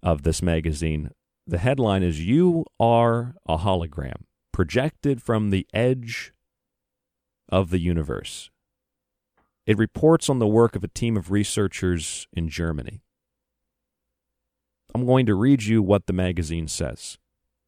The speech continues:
Listen carefully to this. It's pretty fascinating. This was back in two thousand nine. It was published. For the past seven years, this German setup has been looking for gravitational wa-, uh, waves, ripples in space-time thrown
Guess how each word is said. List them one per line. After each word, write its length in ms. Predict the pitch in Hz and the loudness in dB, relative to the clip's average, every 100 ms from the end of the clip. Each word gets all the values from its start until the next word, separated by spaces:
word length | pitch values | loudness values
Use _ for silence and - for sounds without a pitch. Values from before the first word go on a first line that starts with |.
| _ _ _ _ _ _ | _ _ _ _ _ _
Listen 240 | 113 131 117 | -2 0 -2
carefully 460 | 110 98 85 82 | 0 0 -2 -6
to 140 | - 73 | -4 -8
this. 240 | 67 - | -8 -10
It's 120 | - | -12
pretty 220 | - 117 | -4 -4
fascinating. 640 | 95 90 85 - 69 67 - _ _ _ _ _ _ _ _ _ _ _ _ - | -2 -2 -2 -4 -8 -10 -16 _ _ _ _ _ _ _ _ _ _ _ _ -8
This 140 | 92 | -6
was 80 | 87 | 0
back 240 | 98 95 | 0 0
in 40 | 98 | -4
two 200 | - 117 | 0 0
thousand 440 | 113 104 104 92 | 2 0 0 0
nine. 440 | 87 80 71 78 - _ _ | 0 -2 -6 -10 -18 _ _
It 80 | 92 | -4
was 140 | 78 - | -4 -2
published. 580 | - 71 - - - - _ _ _ _ _ - | -2 -2 -6 -12 -18 -20 _ _ _ _ _ -6
For 100 | 110 | -4
the 80 | 101 | 0
past 420 | 123 135 151 - | 0 0 -2 -4
seven 400 | - 117 117 120 | -2 0 0 0
years, 600 | 98 73 50 - - - _ _ _ _ _ _ - | 2 0 -4 -10 -12 -16 _ _ _ _ _ _ 0
this 220 | 139 - | 0 0
German 440 | 92 113 120 110 | 0 0 2 0
setup 440 | - - 92 87 104 | -2 -2 0 0 0
has 160 | 87 | -2
been 220 | - 85 | -2 -2
looking 340 | 98 120 127 117 | 0 0 -2 -4
for 220 | - 90 | -2 -2
gravitational 960 | 87 98 104 110 - 95 - 95 87 78 | 0 0 0 -2 -2 -4 -4 -4 -2 -2
wa-, 220 | 82 85 - | -4 -6 -4
uh, 100 | 73 | -6
waves, 540 | 78 85 65 - - - | -2 -2 -4 -10 -14 0
ripples 380 | 107 120 104 | 2 4 2
in 260 | 95 87 - | 2 -2 -4
space-time 760 | - - 95 - - 82 82 82 | -6 -2 -2 -2 -4 -4 -4 -8
thrown 500 | - 101 95 92 | -4 2 2 2